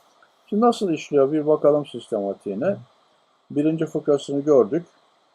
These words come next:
Soruşturma evresinin sonuna gelinmiş olacak. Yeterli şüphesine de ulaşılmış olacak. E, kamu davasının açılmasının ertelenmesi yolu da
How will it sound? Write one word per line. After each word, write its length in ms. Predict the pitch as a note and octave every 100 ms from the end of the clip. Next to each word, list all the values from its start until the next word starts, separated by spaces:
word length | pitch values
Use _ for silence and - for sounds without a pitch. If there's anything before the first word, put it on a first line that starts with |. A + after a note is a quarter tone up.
| _ _
Soruşturma 600 | - D3 D3+ - E3 D3+
evresinin 360 | C#3 B2+ E3+
sonuna 380 | E3+ D3+ D3 D#3
gelinmiş 480 | C#3 A#2 A2 G#2+ G#2+
olacak. 460 | G2+ F#2+ A#2 F#3 - _ _ _ _ _ _ _
Yeterli 460 | B2 C3+ D3+ D3 D3+
şüphesine 560 | - C#3+ C#3+ C#3 C#3+ C3+
de 120 | B2
ulaşılmış 680 | A#2 A#2+ A2+ - A2 G#2+
olacak. 460 | G#2 F#2 G2+ F#3+ F#3 _ _ _ _ _ _ _
E, 260 | - A#2 A2
kamu 280 | - D3 E3
davasının 500 | D3+ C#3+ C#3 C#3 C#3+
açılmasının 480 | C3+ C#3 C3+ C#3+ C3
ertelenmesi 680 | C3 C3 C#3 C#3 C3+ C3 C#3+
yolu 300 | C3 B2+ B2+
da 280 | B2+ B2